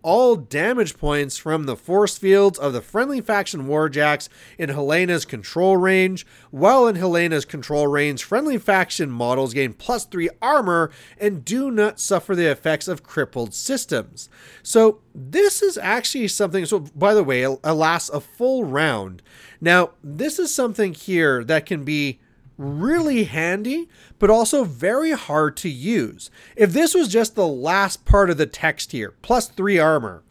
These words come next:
okay, this is a defensive feat. I'm gonna be going up there and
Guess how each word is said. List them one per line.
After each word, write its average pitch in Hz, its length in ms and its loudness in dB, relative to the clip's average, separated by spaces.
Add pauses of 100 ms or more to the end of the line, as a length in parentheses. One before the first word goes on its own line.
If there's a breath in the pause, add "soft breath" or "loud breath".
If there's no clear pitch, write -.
(240 soft breath)
okay, 180 540 0 (240 soft breath)
this 185 200 2
is 180 140 -4
a 175 60 2
defensive 220 640 -2
feat. 196 360 -2 (100)
I'm 180 340 -2
gonna 220 180 0
be 220 120 -4
going 165 460 0
up 151 220 -2
there 156 380 4 (300 loud breath)
and 196 460 2